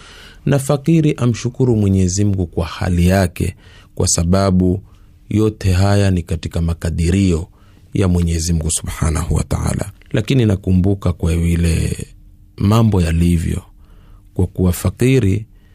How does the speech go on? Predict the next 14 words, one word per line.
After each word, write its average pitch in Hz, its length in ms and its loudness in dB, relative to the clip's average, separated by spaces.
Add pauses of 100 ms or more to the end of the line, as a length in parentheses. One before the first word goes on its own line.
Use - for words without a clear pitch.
(240)
twaweza 117 360 2
sisi - 280 -4
tukamuona 98 540 2
ni 98 120 4
mnyonge 98 580 2 (360)
kwa 104 160 0
ile 104 160 4
hali 90 380 2
yake 90 340 0
alivyo, 82 480 -4 (400)
na 107 180 0
akawahusutwa 110 1160 -4
kila 147 300 2
pahala 90 640 0